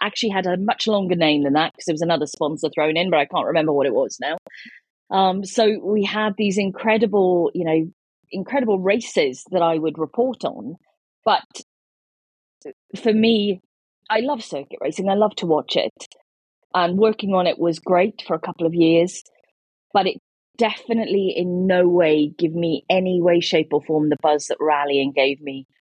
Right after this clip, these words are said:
when I started working in it. And my first ever event was Network Q Rally of Great Britain, which is, <laughs> you know, what has been Great British Rally in W R C for many years, and that was nineteen ninety-nine.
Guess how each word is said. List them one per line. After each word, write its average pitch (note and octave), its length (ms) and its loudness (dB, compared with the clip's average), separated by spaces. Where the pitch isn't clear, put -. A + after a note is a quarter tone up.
when E3+ 240 2
I D3+ 80 2
started C3+ 440 -2
working C3+ 400 -4
in C3 100 0
it. A#2+ 140 -4
And D3 300 2
my C#3+ 160 2
first E3+ 360 0
ever E3 240 0
event C#3+ 320 -2
was E3+ 640 0
Network G#3+ 480 2
Q G3 200 -4
Rally E3+ 240 0
of E3+ 80 -6
Great - 240 -2
Britain, F4+ 400 -2
which - 580 -4
is, D#3+ 400 -2
<laughs> - 160 -10
you B3 80 0
know, G#3+ 80 0
what G3+ 220 2
has G3 160 -4
been F3 420 -4
Great F3+ 220 2
British E3+ 320 -4
Rally E3 400 0
in D#3+ 120 0
W D#3+ 280 2
R C#3+ 140 2
C D3+ 260 0
for D#3 80 -6
many C#3+ 160 2
years, E3 280 2
and E3+ 100 0
that D#3 100 2
was D#3 100 0
nineteen E3 460 2
ninety-nine. C#3+ 760 4